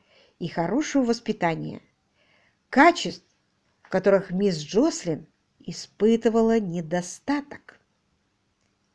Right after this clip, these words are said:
Эмилина подняла тонко очерченные брови и сказала: «Ну, знаешь». «Знаю что,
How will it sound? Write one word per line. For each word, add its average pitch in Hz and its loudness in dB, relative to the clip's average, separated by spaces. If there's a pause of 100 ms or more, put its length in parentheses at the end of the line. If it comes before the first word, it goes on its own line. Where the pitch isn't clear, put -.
(340)
Эмилина 220 6
подняла 214 6
тонко 208 4
очерченные 196 0
брови 247 4
и - -4
сказала: 170 0
«Ну, 294 2
знаешь». 190 0 (1000)
«Знаю 440 8
что, - 6